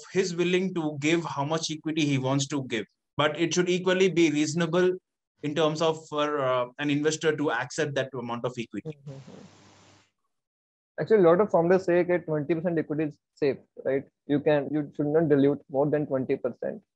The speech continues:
Speaker 2: equity to an investor. It's really great. Or
Speaker 1: Yeah.
Speaker 2: uh,
Speaker 1: So what happens here is, like, if you are in the seed round or pre-seed round, basically many of the, uh, founders,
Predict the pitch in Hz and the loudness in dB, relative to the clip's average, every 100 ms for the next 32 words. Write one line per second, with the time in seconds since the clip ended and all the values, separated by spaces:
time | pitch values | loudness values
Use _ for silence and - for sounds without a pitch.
0 | _ - - - 123 - _ _ 135 123 | _ -14 -12 -6 -6 -8 _ _ -2 -2
1 | 117 - - - - _ _ _ - - | -4 -6 -8 -10 -14 _ _ _ -6 2
2 | 151 156 165 135 139 151 165 160 151 - | 4 4 4 2 4 4 6 4 4 -4
3 | _ _ _ _ - - - - - _ | _ _ _ _ -16 -14 -14 -14 -16 _
4 | _ _ _ _ _ _ _ _ _ _ | _ _ _ _ _ _ _ _ _ _
5 | _ - 226 214 220 214 233 220 233 226 | _ 4 4 6 4 4 4 2 4 4
6 | 226 185 208 - _ _ 185 185 214 214 | 4 0 0 -6 _ _ -2 0 4 4
7 | 220 220 214 208 208 160 139 120 120 120 | 4 2 0 -2 -2 -2 -2 -2 -2 -4
8 | - 156 175 175 135 110 104 139 _ _ | 0 -2 2 0 0 -4 -6 -12 _ _
9 | _ 147 160 175 170 165 151 156 160 151 | _ 0 0 2 4 4 4 2 2 2
10 | 147 151 147 135 131 131 131 139 135 135 | 2 2 4 4 4 2 -2 -4 -4 0
11 | 143 147 147 - | 0 0 -4 -8